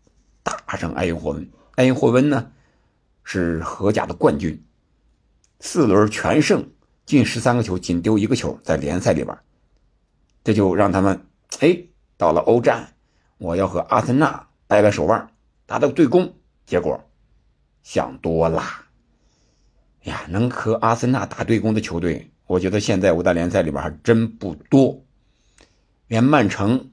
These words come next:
遇见阿森纳都得想象是不是打防守反击，对不对？埃因霍温显然这是不行了，上来哐哐哐哐哐，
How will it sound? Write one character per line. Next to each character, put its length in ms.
遇 140
见 120
阿 140
森 140
纳 300
都 160
得 100
想 220
象 100
是 100
不 80
是 60
打 140
防 260
守 180
反 240
击， 320
对 80
不 60
对？ 200
埃 100
因 100
霍 120
温 280
显 260
然 160
这 120
是 80
不 120
行 200
了， 120
上 260
来 120
哐 260
哐 180
哐 200
哐 180
哐， 240